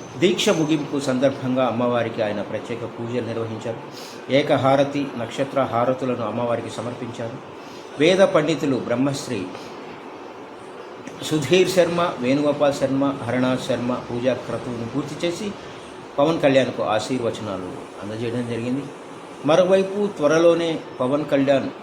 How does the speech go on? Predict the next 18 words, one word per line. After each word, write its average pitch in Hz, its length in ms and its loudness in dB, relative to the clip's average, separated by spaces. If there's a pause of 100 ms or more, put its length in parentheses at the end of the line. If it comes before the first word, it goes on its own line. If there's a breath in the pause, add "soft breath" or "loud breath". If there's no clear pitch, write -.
(140)
చాతుర్మాస 147 840 0
దీక్షను 123 720 -4
చేపట్టబోతున్నారని 101 1300 -6
తెలుస్తోంది. 117 560 -2 (840 loud breath)
గత 151 100 2
రెండు 156 340 4
దశాబ్దాలుగా 170 920 4
ఆయన 127 180 2
ఈ 120 240 -2
దీక్షను 123 680 -2 (160)
చేపడుతూ 117 380 -4
ఉన్నారట. 123 400 -4 (1120 loud breath)
ఆ, 120 340 4 (120)
so 175 320 4
ఈ 143 140 4
దీక్ష 202 300 2 (400)
ఆషాఢం, 165 720 4 (480)
శ్రావణం, 147 640 4